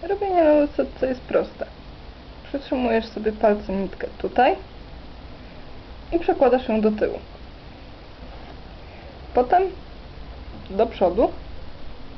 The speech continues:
i za drugim widełkiem. Tak?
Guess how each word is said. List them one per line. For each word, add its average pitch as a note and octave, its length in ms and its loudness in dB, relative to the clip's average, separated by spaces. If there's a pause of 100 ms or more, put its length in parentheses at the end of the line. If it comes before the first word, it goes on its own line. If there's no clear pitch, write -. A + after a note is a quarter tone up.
(640)
i D#4 40 0 (1040)
za D#4+ 120 8
drugim G#3+ 340 4
widełkiem. - 440 -2 (920)
Tak? D#4 140 6